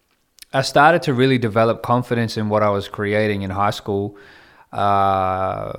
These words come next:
when I started to show some more people what I was doing, and, and, and people would, would, would compliment it. And I'd get a lot of good feedback. And, uh, I remember very, and I've spoken about this a lot before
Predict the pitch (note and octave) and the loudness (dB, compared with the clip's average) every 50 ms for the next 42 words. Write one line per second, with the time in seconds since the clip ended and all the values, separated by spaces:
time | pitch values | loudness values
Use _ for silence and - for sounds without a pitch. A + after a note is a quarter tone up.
0 | - - - _ _ _ _ _ A2+ A2+ A2+ A2 G#2+ G#2 - - - A#2 A#2 A2 | -12 -14 -18 _ _ _ _ _ -4 -2 -2 0 -2 -2 -2 0 2 2 2 2
1 | A2 G2+ - - G#2 G2 F#2+ - - A2+ G#2+ G#2+ G#2+ - - G#2+ G2+ G2+ G2 F#2+ | 0 -2 -4 -6 -6 -6 -6 -4 -2 -2 -2 -2 -2 -4 -6 -6 -6 -6 -6 -6
2 | - A2 G#2+ G2 - G2+ F#2+ F#2 F#2+ G2 G2 F#2+ F#2 F#2+ F#2 F#2 F2+ G2+ G2 G2+ | -6 -8 -8 -6 -6 -6 -6 -4 -4 -4 -2 -2 -2 -4 -6 -6 -6 -6 -6 -4
3 | G2 G2 G2 G2 F#2+ F2+ F2 F2 F2+ F#2 F#2+ F#2 F2+ F2+ - G2+ G2 F#2+ - A2+ | -4 -6 -6 -6 -8 -8 -10 -10 -10 -10 -10 -10 -10 -10 -10 -10 -10 -8 -8 -8
4 | G#2 - G2+ F#2+ F#2+ G2 G2 F#2+ A2 - _ _ _ _ - G2 G2 G2 F#2 - | -6 -6 -6 -6 -6 -6 -8 -10 -12 -18 _ _ _ _ -12 -8 -8 -8 -8 -10
5 | - - _ _ - G2 F#2+ - - A2+ A2 G#2 G#2 G2 F#2+ F#2+ F#2 F#2+ - - | -16 -20 _ _ -16 -14 -12 -6 -4 -4 -4 -2 -4 -6 -8 -8 -8 -10 -12 -14
6 | _ _ _ _ _ _ _ _ _ _ - - G#2 G#2 G#2 G#2 A2 G#2+ G#2+ G#2 | _ _ _ _ _ _ _ _ _ _ -10 -6 -4 -4 -2 -2 0 0 0 0
7 | G#2+ A2 G#2+ G#2 G2 G#2 F#2+ - - G2+ G2 F#2+ G2+ G2 G2 G2 F#2+ - - F#2 | 0 0 0 0 -2 -4 -6 -6 -6 -8 -6 -4 -2 -2 -2 -2 -2 -6 -8 -12
8 | F2 E2+ F2 F2+ - _ _ _ _ _ _ _ _ _ _ _ _ _ _ _ | -12 -12 -14 -16 -18 _ _ _ _ _ _ _ _ _ _ _ _ _ _ _
9 | - - - - _ _ - - - G2 F#2+ F#2 F2+ F#2 G2+ G2+ A2 A#2+ C3 C3+ | -20 -20 -20 -20 _ _ -18 -12 -10 -8 -8 -8 -8 -6 -4 -2 0 0 0 2
10 | C3+ B2+ A#2+ G#2 A2+ A2+ A2 A2 G#2+ G#2+ G2 - - _ _ _ _ _ - A2+ | 2 2 0 2 2 2 2 2 2 0 -4 -8 -14 _ _ _ _ _ -6 -4
11 | A2 A2 G#2 - - - B2 A#2 - A2 G#2 G2 G2+ G2+ F#2+ G2 - - G2 F#2+ | -4 -4 -4 -4 -2 -2 -2 -2 -2 -4 -2 0 0 0 -2 -4 -6 -6 -4 -2
12 | F#2+ F#2 F2+ F#2 - - - G2 G2 G2 G2 F#2+ F#2+ G2 A2 | -2 -4 -4 -8 -10 -6 -4 -2 -2 0 -2 -2 -4 -6 -10